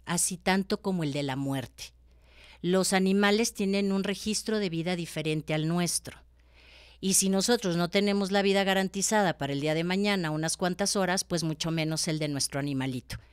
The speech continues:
Entonces tenemos que estar bien conscientes desde el momento en que nosotros adoptamos que ese animalito puede pasar por muchos procesos. Entre esos tantos pueden haber enfermedades y como tales hay que tratarlos con toda la dignidad.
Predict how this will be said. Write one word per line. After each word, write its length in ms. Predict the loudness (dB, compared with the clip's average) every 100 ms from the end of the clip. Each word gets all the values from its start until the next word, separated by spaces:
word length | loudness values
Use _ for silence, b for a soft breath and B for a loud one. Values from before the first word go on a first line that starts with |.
| B B
Entonces 420 | -6 0 2 2
tenemos 380 | 0 0 2 0
que 80 | -2
estar 260 | 0 0 2
bien 220 | 2 0
conscientes 760 | 0 0 2 2 0 0 -4 -2
desde 260 | -4 0
el 80 | 0
momento 460 | 0 0 0 0 -2
en 80 |
que 100 | -2
nosotros 480 | -2 -2 -2 -2 -2
adoptamos 720 | 0 -2 -2 -2 0 -2 -6 B B B B
que 60 | 0
ese 160 | 2 4
animalito 580 | 4 2 0 0 -2
puede 200 | 0 0
pasar 340 | 2 2 2 -2
por 140 | 0
muchos 320 | -2 0 -2
procesos. 580 | -2 -2 -2 -2 -4 -6 B B B B
Entre 280 | -2 2 2
esos 240 | 2 2 2
tantos 320 | 2 2 -2
pueden 340 | 0 2 2
haber 180 | 0 0
enfermedades 880 | -2 -2 -4 -2 0 0 -2 -8 -10 B B B
y 120 | -4
como 260 | 0 0 2
tales 400 | 2 2 2 0
hay 100 | 0
que 120 | -2
tratarlos 520 | -4 -4 -2 -2 -2
con 160 | -2 -2
toda 280 | 0 2 2
la 120 | 0
dignidad. 480 | -2 -2 -2 -2